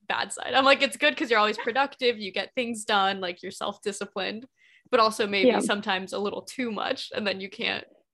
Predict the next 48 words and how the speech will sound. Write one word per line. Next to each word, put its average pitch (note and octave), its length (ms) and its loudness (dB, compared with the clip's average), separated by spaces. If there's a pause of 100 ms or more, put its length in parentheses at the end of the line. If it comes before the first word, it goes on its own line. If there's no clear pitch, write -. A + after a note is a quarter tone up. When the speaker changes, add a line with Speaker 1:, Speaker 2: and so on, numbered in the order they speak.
(140)
Speaker 1:
you B3 120 -2
don't A3+ 140 4
know A#3 120 4
how A#3 80 6
to A3+ 80 6
Speaker 2:
Mm-hmm. A3+ 100 2
Speaker 1:
rest F#3+ 260 -2
as G3+ 160 -4
well. C#4+ 340 -8 (1000)
So, F4+ 140 10 (240)
Speaker 2:
Mm-hmm. E4 160 2 (520)
Speaker 1:
yep, G#3 420 2 (100)
Speaker 2:
Feel A3+ 140 0
Speaker 1:
me B3+ 160 2
Speaker 2:
that. - 80 -8
Speaker 1:
too, F#3+ 400 0 (100)
me G3 160 -8
too. G3 380 -6
Speaker 2:
Mm-hmm. D4 1120 4
Speaker 1:
<laughs> - 180 0 (400)
It's - 220 2
rough, F#3+ 280 0
but D4+ 80 6
it's E4+ 160 4
okay. B3 520 2 (280)
We C4 160 -2
get D4+ 180 2
to F4 80 -2
do C4+ 160 -4
Speaker 2:
Yeah, - 100 6
Speaker 1:
what G3+ 80 4
we G#3+ 120 2
like, G3 320 2
so G3 80 2
Speaker 2:
totally. A3+ 220 2
Speaker 1:
it's, - 340 -6
it's G#3+ 240 -4
a B3 60 4
good, G#3+ 180 2 (180)
Speaker 2:
Exactly. - 80 -4
Speaker 1:
it's A3 120 -4
a B3+ 40 4
Speaker 2:
Not, B3 100 6
Speaker 1:
good F#3+ 180 0
thing. - 120 0
Speaker 2:
not, G#3+ 160 2
not G3+ 220 -2
complaining. G3+ 500 -6